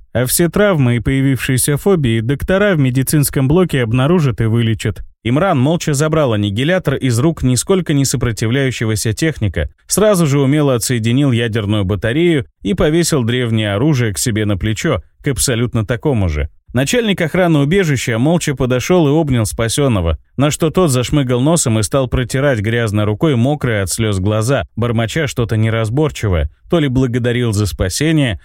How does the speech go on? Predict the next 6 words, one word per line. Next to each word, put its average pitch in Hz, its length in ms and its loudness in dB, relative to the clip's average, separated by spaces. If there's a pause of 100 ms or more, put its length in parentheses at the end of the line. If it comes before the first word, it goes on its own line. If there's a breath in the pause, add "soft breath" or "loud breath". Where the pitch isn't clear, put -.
(140 soft breath)
то 202 100 2
ли 196 120 2
извинялся 135 560 2
за 113 140 0
доставленные 101 720 -2
хлопоты. 95 560 -4